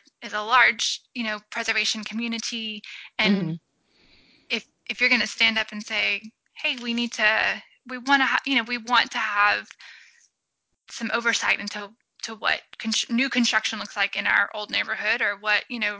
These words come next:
Speaker 1: renovations look like on the exterior in our old neighborhood," there's generally gon-, generally going to be support for that. Here, it, it's a little different. Some people are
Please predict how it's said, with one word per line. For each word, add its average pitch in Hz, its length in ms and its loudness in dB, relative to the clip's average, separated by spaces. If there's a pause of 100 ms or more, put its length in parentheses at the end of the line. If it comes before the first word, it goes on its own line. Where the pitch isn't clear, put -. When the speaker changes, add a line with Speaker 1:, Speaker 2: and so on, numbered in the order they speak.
(100)
Speaker 1:
renovations 226 560 0
look 214 160 -8
like - 180 0 (160)
on 214 100 -8
the 208 80 -6
exterior 208 580 -2
in 214 100 0
our 202 120 2
old 202 140 -4
neighborhood," 208 480 -4 (400)
there's 226 240 -2
generally 247 520 0
gon-, 214 280 -8
generally 247 320 -2
going 214 220 -6
to 220 100 -14
be 196 340 -6 (260)
support - 520 -8
for - 120 -10
that. - 180 2 (520)
Here, 302 560 0 (540)
it, - 220 -4 (160)
it's 240 180 -4
a 240 80 0
little 269 340 0
different. 247 480 0 (500)
Some 233 140 2
people 247 280 -10 (120)
are 220 280 0